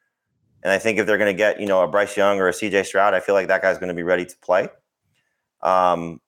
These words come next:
I'm gonna still like Pittman unless they add somebody, and I don't know if that's the route they're gonna go. I mean, you know, they, they drafted Alec Pierce last season. You know, the free agent market isn't exactly the most robust. You know, so if they bring in, uh, uh, somebody via trade or, you know, it's a Jakobi Meyers type of guy, then, then obviously there's reason to,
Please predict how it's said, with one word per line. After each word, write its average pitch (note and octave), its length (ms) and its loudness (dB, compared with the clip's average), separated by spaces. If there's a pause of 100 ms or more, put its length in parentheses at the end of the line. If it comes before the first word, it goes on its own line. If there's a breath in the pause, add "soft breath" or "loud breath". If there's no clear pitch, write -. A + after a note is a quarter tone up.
(440)
I'm F3 140 0
gonna B3+ 160 0
still F#3 260 -2
like G3 240 -2
Pittman D3 240 0
unless C3 240 2
they G#2+ 140 2
add A#2 160 2
somebody, G2 380 0
and G#2 80 2
I A#2+ 80 4
don't E3 200 -2
know C3+ 220 0
if - 60 -20
that's A#2+ 260 -2
the A2+ 140 -2
route B2 240 2
they're C3+ 100 0
gonna A2+ 160 -2
go. - 320 -2
I D#2 60 -2
mean, G2+ 160 -6
you A2 40 -4
know, G#2 200 2
they, G2+ 260 2 (100)
they G2 120 0
drafted G#2 340 0
Alec A2 260 2
Pierce A2+ 280 0
last G#2+ 220 2
season. A#2+ 240 -4
You A2+ 80 -6
know, G2 340 0 (100)
the - 80 -10
free G#2+ 220 -2
agent G#2+ 240 0
market G2+ 320 0
isn't G2 180 -4
exactly F#2+ 420 -2
the F#2 60 -6
most F#2 260 -4
robust. F2+ 520 -2 (560)
You G#2+ 80 -6
know, F#2 140 2
so F#2 260 2
if F#2+ 140 -4
they G2+ 100 2
bring A2+ 220 0
in, G#2 340 0 (1400)
uh, G#2 40 2
uh, F#2+ 240 2
somebody G#2 320 0
via F#2 180 2
trade B2 460 2
or, F#2 200 4
you F#2 100 -4
know, F2+ 160 2
it's E2+ 100 -4
a F2+ 60 -6
Jakobi F#2 360 -2
Meyers A2 300 2
type G#2 200 0
of A2 80 0
guy, G#2 260 2
then, G#2 240 -2
then A2+ 160 0
obviously G#2 280 0
there's F2+ 220 -2
reason E2+ 260 -6
to, E2 160 -4